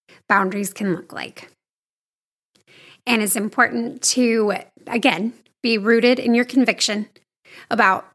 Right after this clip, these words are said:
being aware of what you will be tolerant of, what you can brush off, and what deeply impacts and wounds you.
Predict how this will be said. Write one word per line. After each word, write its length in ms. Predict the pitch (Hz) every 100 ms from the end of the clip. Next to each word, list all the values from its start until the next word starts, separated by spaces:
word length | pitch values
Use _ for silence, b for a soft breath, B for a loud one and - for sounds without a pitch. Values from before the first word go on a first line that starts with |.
| _
being 280 | 269 233 233
aware 580 | 226 226 214 190 208 - _ _ _ _ _ _
of 200 | 214 202
what 300 | 220 196 240
you 80 | 311
will 180 | 311 311
be 500 | 311 262 254 254 254 _ _ _ _ _ _ -
tolerant 580 | - 247 233 262 262
of, 360 | - - 233 - - _ _ _ _ _
what 320 | - 190 180 -
you 100 | 240
can 200 | 254 240
brush 240 | 240 -
off, 340 | 185 190 - _ _ _ _ B B
and 200 | 233 220
what 200 | - -
deeply 400 | 262 262 269 240
impacts 420 | 226 226 214 -
and 140 | 190
wounds 260 | 180 190 190
you. 200 | - -